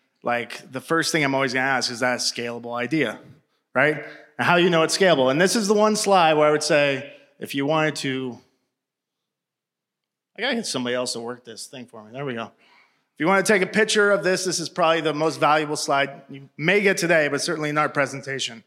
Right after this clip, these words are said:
And, and this is the rules of scalability. Now, what I would tell you is I cannot, under any circumstance, roll out a program, a system,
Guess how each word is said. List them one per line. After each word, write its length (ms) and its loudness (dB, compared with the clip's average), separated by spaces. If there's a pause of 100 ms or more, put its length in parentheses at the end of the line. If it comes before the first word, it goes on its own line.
(760)
And, 320 -2 (140)
and 240 0
this 160 2
is 100 -2
the 100 2
rules 380 4
of 80 0
scalability. 720 0 (960)
Now, 140 2
what 140 6
I 60 6
would 120 4
tell 260 4
you 600 0
is 580 -2
I 260 4
cannot, 840 0 (420)
under 400 0
any 240 0
circumstance, 1000 -4 (400)
roll 240 4
out 320 2
a 40 -6
program, 760 0
a 60 -4
system, 680 -4